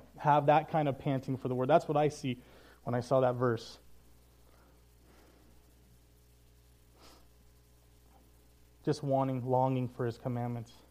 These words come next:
So important. So we go one, uh, verse one through three. "Look upon me and be merciful to me, as your custom is towards those who love your name."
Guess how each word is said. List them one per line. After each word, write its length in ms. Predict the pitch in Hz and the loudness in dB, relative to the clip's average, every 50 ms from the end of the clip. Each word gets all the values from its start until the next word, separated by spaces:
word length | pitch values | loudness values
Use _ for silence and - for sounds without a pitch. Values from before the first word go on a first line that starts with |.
| - - _ _ _ _ _ _ - - _ | -20 -20 _ _ _ _ _ _ -20 -20 _
So 180 | - - - 139 | -12 -6 -4 -4
important. 500 | 131 117 - - 120 120 139 131 117 113 - _ _ _ _ _ _ - - - - - - - - - - - - _ - _ _ - - - - _ _ - - - | -4 -6 -6 -6 -6 -4 -4 -6 -12 -14 -16 _ _ _ _ _ _ -20 -20 -20 -20 -20 -20 -20 -20 -20 -20 -20 -20 _ -20 _ _ -20 -20 -20 -20 _ _ -20 -20 -8
So 160 | - - 143 | -2 0 2
we 80 | 139 | 4
go 140 | 139 147 139 | 4 4 4
one, 280 | 135 139 139 143 143 143 | 4 4 2 0 0 -2
uh, 220 | - 143 135 127 127 | 0 0 2 2 0
verse 420 | 123 135 147 - 143 139 135 - | -2 -4 -6 -4 -4 -4 -4 -2
one 140 | 156 143 135 | -4 -4 -2
through 140 | 147 143 131 | -2 -2 -2
three. 100 | 139 139 | 0 4
"Look 260 | 143 175 202 202 - | 6 6 8 6 4
upon 380 | 180 - - 165 160 165 170 | 0 2 2 0 2 2 0
me 180 | 175 175 180 175 - - - - - - | 0 -2 -2 -4 -6 -10 -20 -20 -12 -6
and 140 | - 143 139 | -2 0 2
be 80 | 147 147 | 2 4
merciful 540 | 143 151 175 190 180 - 151 - - 139 135 | 6 6 6 6 4 2 -2 -2 -2 -4 -4
to 120 | - 143 | -2 -2
me, 320 | 135 139 143 147 151 147 147 - - - - - - - _ _ - - - - - - - | -2 0 0 0 -2 -4 -6 -10 -20 -20 -20 -20 -20 -20 _ _ -20 -20 -20 -20 -20 -12 -6
as 140 | - 131 131 | -4 -2 0
your 100 | 139 135 | -2 -2
custom 460 | 135 - - 170 165 - - 147 135 | -2 0 0 0 0 -2 -4 -4 -4
is 140 | 131 127 120 | -4 -6 -6
towards 280 | - - 139 131 127 120 | -8 -6 -6 -6 -6 -4
those 380 | - 151 147 143 139 135 139 - | 0 2 2 2 2 0 -2 -6
who 100 | - 127 | -8 -4
love 240 | 127 127 127 123 | -4 -4 -4 -4
your 100 | 127 123 | -6 -8
name." 240 | 123 123 120 120 113 | -8 -8 -8 -10 -12